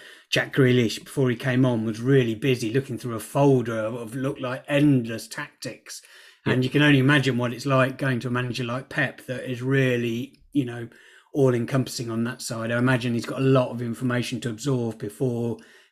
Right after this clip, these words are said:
Speaker 1: Pep
Speaker 2: Yeah.
Speaker 1: fully trusts him on the pitch, but I think he could be a cracking player for them. But, um, who else? So is, is there anybody that's,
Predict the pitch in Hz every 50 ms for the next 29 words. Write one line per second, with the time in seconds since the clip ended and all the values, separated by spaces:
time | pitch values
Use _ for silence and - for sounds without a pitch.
0 | _ _ - - - - 110 110 - - - - 151 135 127 123 117 110 - -
1 | 143 123 - - - 127 117 117 120 117 117 117 113 - 135 113 113 - - -
2 | - 123 117 117 135 135 - _ _ - 123 123 - 143 123 107 117 131 120 -
3 | - 123 113 120 113 110 107 - 135 123 - - 117 110 104 110 113 117 107 -
4 | - 117 120 113 117 123 127 - _ _ _ 127 123 120 - - - 131 123 120
5 | 120 120 120 120 123 120 120 127 120 - - _ - - - - - - - _
6 | _ _ _ _ _ - 190 185 180 180 165 139 - - - - - - 170 160
7 | 151 151 151 147 147 147 143 143 143 151 151 - - _ _ _ _ _ _ _
8 | _ _ 160 156 147 151 196 196 - - 185 151 170 175 180 190 190 190 175 156
9 | 170 156 160 156 147 147 156 151 - - - - - - - - -